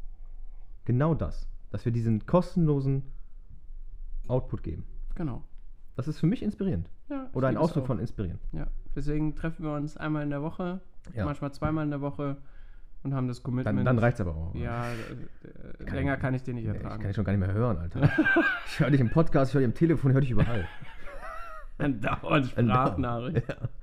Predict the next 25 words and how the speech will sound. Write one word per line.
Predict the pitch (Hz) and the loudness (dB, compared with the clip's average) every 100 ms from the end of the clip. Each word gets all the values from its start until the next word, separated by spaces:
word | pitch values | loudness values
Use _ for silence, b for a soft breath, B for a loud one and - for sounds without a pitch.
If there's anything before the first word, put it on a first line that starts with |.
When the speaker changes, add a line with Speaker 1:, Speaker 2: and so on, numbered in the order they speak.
| B B - | B B -2
Speaker 1:
Ja. | 135 | 4
Speaker 2:
Aber | 139 | 6
jetzt | 143 | 6
gibt's | 175 175 | 2 2
ja | 151 | 2
schon | - 143 | 4 2
diese | 135 139 | 4 2
Doppelfunktion, | 143 151 180 - 107 - 107 107 | 2 0 -2 -4 -6 -6 0 2
Speaker 1:
Ja, | 107 | 4
Speaker 2:
dann | |
Speaker 1:
die | 104 | 4
Speaker 2:
hört | 127 | 2
Speaker 1:
ist | |
auch | 101 | 0
Speaker 2:
die | |
Stimme | 117 - 135 | 0 2 2
Speaker 1:
sehr, | 123 | 0
Speaker 2:
wenigstens | 120 104 | -2 2
Speaker 1:
sehr, | 117 | 4
Speaker 2:
ein | 113 | 4
bisschen | 127 113 | 0 -4
anders | 123 117 110 | -4 -4 -4
an. | 107 | 0
Speaker 1:
sehr | 107 117 | 0 0
funktional. | - 107 - 90 85 | 0 -4 -2 -2 0